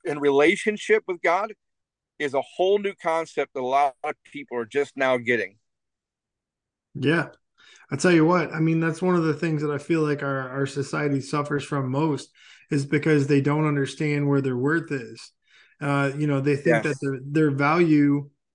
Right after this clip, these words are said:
Speaker 2: e-, exists in, you know, McDonald's and Mickey Mouse. But I promise you this,
Speaker 1: Ah.
Speaker 2: there's more to it than that. You know, God saw you before you even existed, and it's hard for people to fathom that because we live in such a physical world where all we understand is what we can see,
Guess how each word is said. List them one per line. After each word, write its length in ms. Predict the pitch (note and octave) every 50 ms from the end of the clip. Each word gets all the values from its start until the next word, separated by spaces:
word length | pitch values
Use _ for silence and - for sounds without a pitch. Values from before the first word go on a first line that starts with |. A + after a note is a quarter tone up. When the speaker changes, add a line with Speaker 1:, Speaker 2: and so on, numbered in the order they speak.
| _ _ _ _ - -
Speaker 2:
e-, 40 | D#3+ D3 C#3+ C#3
exists 560 | - D#3 D3 C#3 C3 D3 E3 D#3+ D3 - - -
in, 460 | D3+ C#3+ D3 D3 C#3+ C#3+ C#3 C#3+ C#3
you 140 | - D3 D3
know, 120 | D3 C#3+
McDonald's 640 | C#3 C#3+ D#3 D#3 D3 - D#3 D3+ D3+ D3+ D3+ C#3 C3
and 120 | C3+ C3+ C#3
Mickey 260 | D#3 D#3 D3+ D#3 D3+
Mouse. 520 | C#3+ C#3 C3 B2 A2 G#2 - - - _ _ _ _ _ _ _ _ _ _ _ _ _ _ _ _ _ -
But 100 | D#3 D3
I 80 | D3
promise 460 | C#3 C#3+ E3 D#3+ D#3+ D#3+ D3 B2+ -
you 80 | - C3+
this, 320 | C#3+ E3+ F#3 D#3+ C3 -
Speaker 1:
Ah. 280 | A#2 B2 B2+ B2+ A#2 - - _ _ _ _ _ _ _ -
Speaker 2:
there's 300 | C3 C#3 D3 D#3+ D#3 C#3+
more 220 | D#3+ E3+ E3 D#3
to 240 | E3+ - - G#3+ G3+
it 120 | F3 C#3+
than 160 | D3 C#3+ C3+ C3+
that. 300 | C3+ C3 B2+ A#2 A#2 - _ _ _ _ _ _ _ _ _ _ _ _ _ _ _ -
You 80 | - C#3+
know, 220 | C#3 C#3 C#3 C3+
God 340 | C3+ C#3 D3+ D#3 E3 D#3+ D3
saw 240 | - - E3 D#3+ D#3+
you 180 | D#3+ D#3 D3+ C#3+
before 360 | D3 C#3 C#3+ - D#3+ D#3 D#3
you 140 | D3+ D3+ D#3
even 240 | D#3+ D3+ C#3+ D3
existed, 800 | C#3 C3 B2+ B2+ C3 D#3 E3+ F3 - - - D3+ C3+ C3+ C3+ C3+
and 100 | C#3 C#3
it's 160 | C3+ C3+ B2+ -
hard 340 | - D#3 D#3 D#3+ E3 D#3
for 120 | - D#3 C#3
people 260 | - D3+ C#3+ C#3+ C#3
to 80 | D#3+ -
fathom 520 | - - D3+ D#3+ E3+ F3+ D#3+ D#3 C#3 C3+
that 260 | C3+ C3 C3 B2 B2+
because 280 | C3 C#3 - D3 C#3+ C3
we 120 | C#3 C#3+
live 180 | D3 D#3 D#3 D3
in 100 | D3 C#3
such 240 | C#3 D#3 C#3+ C#3 -
a 60 | C3
physical 500 | - - - D3+ C#3+ C#3+ C#3 C3 B2 A#2+
world 460 | B2+ D3+ E3 D#3+ D3+ C#3 C#3 C#3 C#3
where 240 | C#3 C#3+ C#3 C#3 C3
all 240 | C3+ C#3+ D3 D#3 D#3
we 140 | D#3+ D#3+
understand 560 | D3+ D3 C#3+ C#3 C#3 C#3 - D#3 D#3 D#3 D3+ D3
is 180 | C#3 B2+ B2+
what 220 | C3 C#3 C3+ B2+ C#3
we 120 | D3 C#3+
can 220 | C#3 D3 C3 B2
see, 520 | A#2+ - - - - F3+ D#3+ C3 A#2 A#2